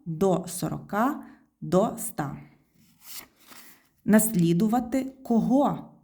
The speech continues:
а не кому. Наслідувати великого піаніста. Морських узбереж. Узбіч, узвиш, облич, піддаш.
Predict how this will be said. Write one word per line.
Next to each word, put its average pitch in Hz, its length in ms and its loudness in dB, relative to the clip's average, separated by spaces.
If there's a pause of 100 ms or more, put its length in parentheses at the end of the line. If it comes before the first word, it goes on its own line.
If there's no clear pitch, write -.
(140)
а 247 160 -2
не 208 460 0
кому. 202 360 4 (180)
Наслідувати 254 1040 -2 (300)
великого 220 760 0
піаніста. 175 680 0 (1800)
Морських 233 720 2 (220)
узбереж. 185 1200 0 (1120)
Узбіч, 196 760 0 (180)
узвиш, 180 880 -2 (460)
облич, 208 800 -2 (360)
піддаш. 170 680 0